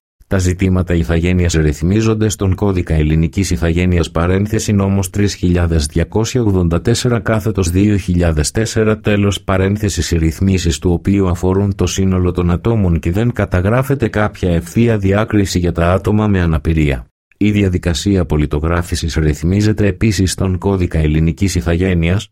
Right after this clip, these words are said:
ενώ το θεσμικό πλαίσιο για τη μετανάστευση στην Ελλάδα θέτει ο νόμος τρεις χιλιάδες τριακόσια ογδόντα έξι κάθετος δύο χιλιάδες πέντε, με τον οποίο ρυθμίζονται θέματα που αφορούν την είσοδο,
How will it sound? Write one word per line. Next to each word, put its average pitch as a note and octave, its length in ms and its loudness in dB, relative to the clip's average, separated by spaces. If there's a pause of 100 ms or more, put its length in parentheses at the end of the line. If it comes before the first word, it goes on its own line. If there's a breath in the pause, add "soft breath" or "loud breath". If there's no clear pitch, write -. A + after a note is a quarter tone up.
(160)
ενώ F#2+ 300 -2
το F#2 100 -4
θεσμικό F2 600 0
πλαίσιο G2 540 2
για F#2+ 120 2
τη F2 100 -2
μετανάστευση F2 800 0
στην D#2+ 240 0
Ελλάδα E2+ 420 2
θέτει F2+ 360 0
ο E2 80 4
νόμος F#2+ 420 0
τρεις G2+ 240 -2
χιλιάδες F2 540 0
τριακόσια F2+ 540 -2
ογδόντα D#2 320 -2
έξι F2+ 320 0
κάθετος F2+ 460 -2
δύο F2 220 0
χιλιάδες E2 520 -2
πέντε, F#2+ 320 0
με F2 140 0
τον E2+ 160 0
οποίο A#2 360 2
ρυθμίζονται A2 760 0
θέματα F2 520 0
που F2+ 140 -2
αφορούν F#2+ 460 0
την F2+ 180 2
είσοδο, D2+ 540 0